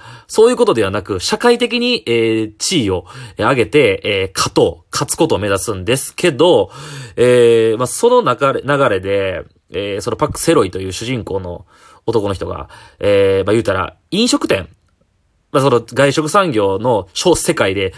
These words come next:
勝つために、自分も、えー、店を出して、その店を大きくして成長させていって、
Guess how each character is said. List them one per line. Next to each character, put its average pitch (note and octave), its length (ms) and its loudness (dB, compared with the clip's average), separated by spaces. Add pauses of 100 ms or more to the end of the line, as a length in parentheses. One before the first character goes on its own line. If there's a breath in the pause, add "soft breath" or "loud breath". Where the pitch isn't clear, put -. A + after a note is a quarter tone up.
勝 - 200 -4
つ - 60 -6
た G3+ 100 2
め A2+ 140 -4
に、 G2+ 200 -6 (220 loud breath)
自 D3+ 140 -2
分 C#4 240 2
も、 A2+ 260 4
え G2+ 60 2
ー、 G2+ 40 -2
店 G#3+ 280 2
を G#2+ 100 2
出 G2 100 -4
し - 100 -10
て、 G2+ 180 -4
そ F#3 100 -6
の G#3+ 80 -4
店 F3 220 0
を G#2 80 4
大 F#3+ 160 6
き F#3+ 100 -10
く C#3 100 -10
し A2+ 40 -8
て F#2+ 60 -10
成 F#3 180 0
長 F3+ 100 0
さ E3+ 160 -2
せ - 80 -8
て F3 100 0
い F3 80 0
っ E3+ 40 -18
て、 C#4 380 0